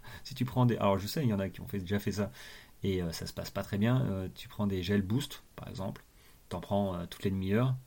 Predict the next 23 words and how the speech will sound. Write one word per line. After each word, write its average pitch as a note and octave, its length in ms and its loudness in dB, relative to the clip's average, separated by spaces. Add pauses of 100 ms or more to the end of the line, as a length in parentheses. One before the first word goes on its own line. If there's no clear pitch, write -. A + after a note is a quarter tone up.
en G2 100 -4
te G2 60 2
disant : « G2 260 2
Ouais, G#2+ 160 6
c'est - 140 -6
une F2 100 0
bonne G#2+ 180 6
idée. » A2+ 280 4 (920)
Alors, A2 280 6 (200)
euh, G2 260 -6
c'est A2 180 -4
une G#2+ 120 4
bonne G#2+ 160 6
idée, B2 560 8
oui A2+ 220 4
et A2 40 6
non. B2+ 380 6
Je G#2+ 100 2
pense B2 380 0
que A2+ 80 0
le G#2 280 6
risque, G#2 440 0
euh, F#2 880 -4